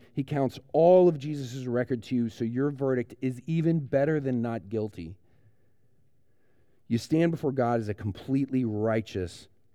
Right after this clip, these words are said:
person. Your verdict is justified. It is righteous. And your reward is eternal glory.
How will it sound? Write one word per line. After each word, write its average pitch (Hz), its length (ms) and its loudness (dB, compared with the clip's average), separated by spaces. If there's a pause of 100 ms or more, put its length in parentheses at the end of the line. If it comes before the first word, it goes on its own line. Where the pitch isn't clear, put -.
(160)
person. 85 580 -4 (200)
Your 113 160 -2
verdict 139 520 2
is 117 420 0 (360)
justified. 98 920 -4 (380)
It 110 120 -4
is 107 160 -6
righteous. 104 840 -6 (720)
And 110 140 0
your 117 140 2
reward 123 920 4
is 104 640 0 (380)
eternal 107 680 -6
glory. 82 520 -8